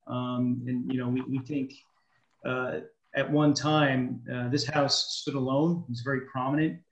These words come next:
um, before all the subdivisions actually, uh, packed in these structures, uh, into the neighborhood here. Immediately to our south, on our side of the block, uh, is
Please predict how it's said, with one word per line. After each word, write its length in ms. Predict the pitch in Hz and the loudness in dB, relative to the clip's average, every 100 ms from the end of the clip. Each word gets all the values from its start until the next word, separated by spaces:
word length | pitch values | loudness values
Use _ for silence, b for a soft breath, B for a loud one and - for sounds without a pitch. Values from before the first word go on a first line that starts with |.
| _ _ - | _ _ -8
um, 240 | 127 127 120 | -4 -2 -2
before 220 | - 139 | 0 2
all 120 | 135 | 2
the 60 | - | 2
subdivisions 880 | - 131 127 131 123 131 123 120 120 | 0 0 0 2 2 2 2 0 -2
actually, 500 | 123 - 127 123 123 | -4 -4 -4 -6 -8
uh, 180 | 120 113 - | -10 -10 -6
packed 280 | 131 131 | -6 -4
in 120 | 127 123 | -4 -2
these 140 | 120 | 0
structures, 540 | - 127 - 120 117 | 0 -2 -4 -8 -6
uh, 100 | 117 113 | -8 -10
into 180 | 127 127 | -10 -8
the 100 | 117 | -4
neighborhood 420 | 123 135 123 113 | -2 -2 -2 -6
here. 180 | 113 - - _ _ b b b _ _ 143 | -12 -16 -20 _ _ b b b _ _ 4
Immediately 400 | 151 160 156 151 | 6 8 6 6
to 160 | 139 | 4
our 60 | 135 | 2
south, 340 | 139 143 156 | 4 4 4
on 80 | 139 | 2
our 120 | 123 | 0
side 260 | 131 139 131 | 2 2 2
of 60 | 123 | -2
the 60 | |
block, 360 | - 120 143 - - _ _ _ _ _ - | -2 -2 -2 -2 -12 _ _ _ _ _ -8
uh, 260 | 123 117 120 | -2 0 2
is 640 | 123 131 127 123 120 - | 2 2 4 2 0 -4